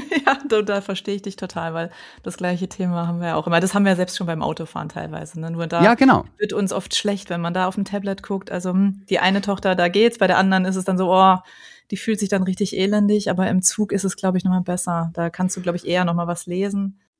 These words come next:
Speaker 2: Ja, also wir haben auch Kandidaten bei uns, die gerne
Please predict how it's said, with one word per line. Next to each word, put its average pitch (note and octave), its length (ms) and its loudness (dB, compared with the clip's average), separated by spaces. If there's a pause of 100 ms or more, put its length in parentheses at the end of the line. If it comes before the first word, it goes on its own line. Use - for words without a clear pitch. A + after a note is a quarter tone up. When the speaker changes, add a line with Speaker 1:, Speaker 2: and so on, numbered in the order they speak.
(100)
Speaker 2:
Ja, A#2 360 2
also C#3+ 240 4
wir E3+ 100 4
haben F#3 220 4
auch F#3 320 0 (180)
Kandidaten E3+ 640 2
bei D#3 100 4
uns, D#3+ 300 0
die D#3 640 -2
gerne D3 720 6